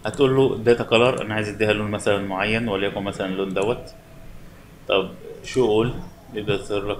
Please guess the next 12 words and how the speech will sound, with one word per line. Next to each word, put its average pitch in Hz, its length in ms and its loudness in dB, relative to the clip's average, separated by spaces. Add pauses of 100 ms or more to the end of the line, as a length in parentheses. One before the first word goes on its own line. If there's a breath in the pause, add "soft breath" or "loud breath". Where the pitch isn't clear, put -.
(100)
ال-، 92 320 -8
كل 107 220 0
دولة 107 340 4 (180)
ليها، 101 420 0 (760)
لو 104 240 4
أنا 110 80 4
باللون 107 280 0
اللي 107 120 0
أنت 104 120 0
عايزه 107 320 2 (1800)
بالشكل 104 400 -8
دوت. 104 280 -2